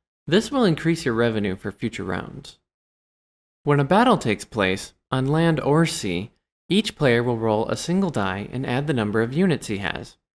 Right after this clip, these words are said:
Fortresses will give the defender plus one for land battles, and ports will give the defender plus one for sea battles.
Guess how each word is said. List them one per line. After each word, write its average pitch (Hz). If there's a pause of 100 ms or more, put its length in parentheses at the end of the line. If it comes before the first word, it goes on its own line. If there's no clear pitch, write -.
(520)
Fortresses 190
will 120
give 117
the 120
defender 107
plus 190
one 123
for 117
land 117
battles, 87 (260)
and 147
ports 214
will 143
give 117
the 117
defender 104
plus 107
one 98
for 120
sea 208
battles. 98